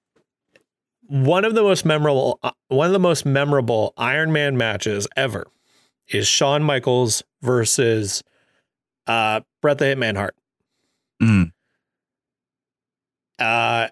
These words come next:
Speaker 1: and that was where Shawn won his first title. They went to a draw in that original match. And then they announced,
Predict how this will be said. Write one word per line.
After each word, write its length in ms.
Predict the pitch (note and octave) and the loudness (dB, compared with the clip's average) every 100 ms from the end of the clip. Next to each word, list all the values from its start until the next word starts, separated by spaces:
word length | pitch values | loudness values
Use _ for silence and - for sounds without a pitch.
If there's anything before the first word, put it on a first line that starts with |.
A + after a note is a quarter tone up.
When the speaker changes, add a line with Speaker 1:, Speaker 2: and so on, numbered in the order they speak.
| _ A#2+ | _ -4
Speaker 1:
and 180 | B2 B2+ | 0 0
that 120 | C3 | 2
was 220 | C3+ B2+ | 0 2
where 360 | C3 B2 A#2+ A2+ | 2 2 2 0
Shawn 560 | - C3+ B2+ B2 B2+ | -2 0 0 0 0
won 240 | B2 C3+ B2+ | 0 0 0
his 220 | B2 - | 0 0
first 280 | C3 A2+ - | 0 0 -2
title. 300 | G#2+ - - _ _ _ _ - | -6 -10 -18 _ _ _ _ -4
They 140 | B2+ | -2
went 180 | F3+ G3+ | 0 2
to 120 | F#3+ | 2
a 60 | D#3+ | 2
draw 340 | A#2 B2 F#2 - - _ _ _ _ _ _ _ _ _ _ | 0 -2 -4 -8 -18 _ _ _ _ _ _ _ _ _ _
in 140 | B2+ A2+ | -4 -2
that 120 | A2 | 0
original 360 | A2 A#2 B2 | 0 0 0
match. 380 | G#2 F#2 - - - _ _ _ _ _ _ _ _ - | -2 -6 -10 -14 -14 _ _ _ _ _ _ _ _ -4
And 160 | C3 | 0
then 160 | C#3+ D3 | 2 2
they 120 | D3 | 0
announced, 480 | C#3 C3+ C3+ - | 0 0 0 -2